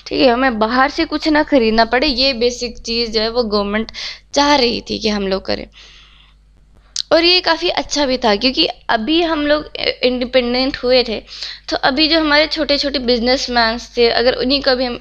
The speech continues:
internationally का जो, you know, competition है वो दिखा देते तो ये तो मर ही जाते, इनका तो कोई अस्तित्व ही नहीं रहता, ठीक है। इसके लिए दो forms government ने introduce किए, वो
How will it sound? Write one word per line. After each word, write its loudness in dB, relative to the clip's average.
internationally 0
का 6
जो, 0
you -2
know, 0
competition 2
है 4
वो 4
दिखा 0
देते 0
तो 4
ये 4
तो 0
मर 0
ही -2
जाते, 0
इनका -4
तो -4
कोई -4
अस्तित्व -8
ही -4
नहीं -4
रहता, -6
ठीक -10
है। -14
इसके -2
लिए -2
दो 4
forms -2
government 2
ने 4
introduce 0
किए, 0
वो 2